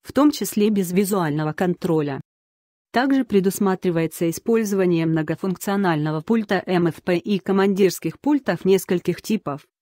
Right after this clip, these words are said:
позволяющих решать сравнительно сложные задачи. При помощи этих устройств с графическим интерфейсом и кнопочно-сенсорным управлением командир подразделения может следить за тактической обстановкой, получать и передавать данные,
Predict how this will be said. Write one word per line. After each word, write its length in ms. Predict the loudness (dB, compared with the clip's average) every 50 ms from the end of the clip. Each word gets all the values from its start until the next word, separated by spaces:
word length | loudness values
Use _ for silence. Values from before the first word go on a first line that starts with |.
| _ -4
позволяющих 800 | -4 -2 0 0 2 2 2 2 2 0 -2 -2 -4 -6 -2 -2
решать 340 | -2 -2 0 0 -2 -2 -2
сравнительно 680 | -2 -2 -2 0 2 2 0 0 0 0 0 0 0
сложные 520 | -2 -2 -2 -2 0 0 0 0 0 0 0
задачи. 600 | 0 -2 -2 0 0 -2 -2 -4 -8 -10 -10 -12 _ _ _ _ _ _ _ _ -4
При 100 | -2 -2
помощи 460 | 0 0 0 0 0 0 -2 -2 -4
этих 400 | -2 0 0 -2 0 -2 -4 -4
устройств 600 | -4 -6 -6 -4 -2 0 0 0 0 -4 -8 -10
с 120 | -10 -8 -2
графическим 760 | 0 0 0 0 0 -2 -2 -2 -4 -6 -4 -2 0 2 2
интерфейсом 720 | 2 0 0 -2 -4 -4 -2 0 0 0 0 0 0 0
и 160 | 0 -2 -4
кнопочно-сенсорным 1300 | -4 -2 0 0 0 0 0 -2 -2 -2 -2 -4 -4 -2 -2 -2 -2 -2 -2 0 0 2 2 2 2 2 0
управлением 680 | -2 0 -2 -2 0 2 2 2 2 2 2 0 0
командир 520 | 0 0 0 2 2 0 0 0 -2 -2 0
подразделения 760 | -2 -2 0 0 0 0 2 2 2 4 4 4 4 2 2
может 360 | 2 2 2 2 0 -2 -4
следить 440 | -4 -4 -4 -2 -2 0 0 -2 0
за 140 | 0 -2 0
тактической 680 | 0 -2 -4 -6 -4 -6 -6 -6 -6 -10 -8 -6 -6 -6
обстановкой, 800 | -6 -6 -4 -2 0 2 2 2 0 -2 -4 -8 -10 -10 -10 -12 _ _ _ -6
получать 540 | -2 0 0 0 -2 0 0 0 -2 -2 -4 -6
и 100 | -6 0
передавать 540 | 0 2 2 2 0 0 0 0 -2 -2
данные, 500 | -2 0 0 2 2 2 2 0 -2 -4